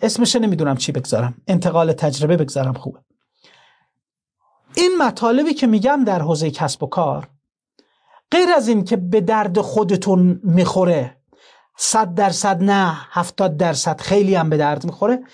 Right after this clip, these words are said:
یک فایدهٔ خیلی بزرگ دیگه داره.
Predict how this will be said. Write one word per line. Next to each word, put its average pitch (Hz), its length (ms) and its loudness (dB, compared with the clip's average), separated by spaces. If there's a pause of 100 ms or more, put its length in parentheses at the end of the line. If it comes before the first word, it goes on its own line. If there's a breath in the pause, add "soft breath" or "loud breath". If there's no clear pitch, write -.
(320 loud breath)
یک 339 340 0
فایدهٔ 247 480 0
خیلی 294 260 0
بزرگ 208 520 -2
دیگه 131 280 -2
داره. - 240 -16